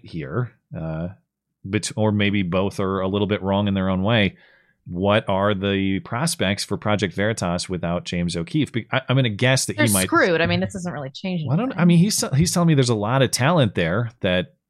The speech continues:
Speaker 1: is able to, maybe they're able to fix that image somehow,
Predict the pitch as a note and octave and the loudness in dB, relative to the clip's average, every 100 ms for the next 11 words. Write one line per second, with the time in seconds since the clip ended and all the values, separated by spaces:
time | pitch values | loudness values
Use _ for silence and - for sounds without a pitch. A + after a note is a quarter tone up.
0 | _ - G#2+ F#2+ G#2 G#2 G2 - G2 F#2 | _ -4 -2 0 0 0 -2 0 0 0
1 | F2+ F2 - F2+ F#2+ F#2+ F#2+ F#2+ G2 - | 0 -4 -8 -4 -2 -2 -2 -2 -4 -4
2 | F#2 F2+ - _ _ _ _ - - A#2 | -2 -2 -4 _ _ _ _ -10 -4 -2
3 | - A2+ F#2 C3 B2+ E2 - D#2 - C3+ | -2 -2 0 2 2 0 -2 -4 -4 -8
4 | D3+ | -10